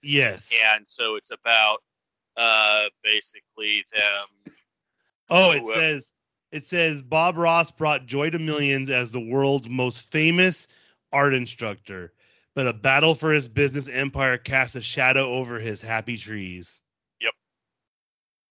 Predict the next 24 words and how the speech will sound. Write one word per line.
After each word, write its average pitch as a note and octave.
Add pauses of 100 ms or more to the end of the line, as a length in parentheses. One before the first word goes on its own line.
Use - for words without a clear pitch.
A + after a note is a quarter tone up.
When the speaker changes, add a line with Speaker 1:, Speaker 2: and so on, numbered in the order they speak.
(560)
Speaker 2:
So C#3
it's -
not D#3 (100)
ba-, C#3
it's B2+
not C3 (1000)
Bob A2+
Ross, A2+
like, G2+ (100)
"Oh A#2
my G2+
gosh, G#2+
he G#2
had G2+
a G2
whole G2+
bunch G2+
of -
skeletons G2+
in F#2+
his -
closet." G#2+ (500)
It G#2
was G#2